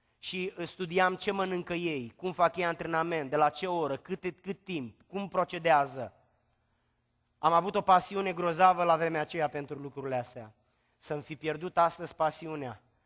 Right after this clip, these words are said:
pentru poza din inima mea, din sufletul meu. Iisus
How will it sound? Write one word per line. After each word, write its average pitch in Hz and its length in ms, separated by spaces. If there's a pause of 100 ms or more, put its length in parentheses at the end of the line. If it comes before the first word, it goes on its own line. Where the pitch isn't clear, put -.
(160)
pentru 139 340
poza 160 360
din 147 180
inima 160 320
mea, 139 340
din 131 160
sufletul 160 520
meu. 143 300 (1400)
Iisus - 540